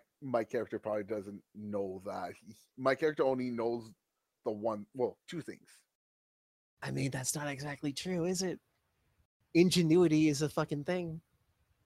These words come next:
Speaker 2: And if you have ingenuity, your character has ingenuity. You can find a way.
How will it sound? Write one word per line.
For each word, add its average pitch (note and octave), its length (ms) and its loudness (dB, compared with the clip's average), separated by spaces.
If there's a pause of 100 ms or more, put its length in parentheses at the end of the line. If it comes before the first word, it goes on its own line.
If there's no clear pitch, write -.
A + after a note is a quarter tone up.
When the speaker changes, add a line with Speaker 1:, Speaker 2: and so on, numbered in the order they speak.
(100)
Speaker 2:
And C3+ 140 2
if C3 140 0
you D3+ 100 4
have D3 160 4
ingenuity, D3+ 480 0
your D#3 160 -2
character F3 300 -6
has E3 100 -6
ingenuity. D#3 600 -4 (600)
You C3+ 120 0
can C#3 180 0
find A#2+ 180 2
a A2 40 0
way. G2 180 -6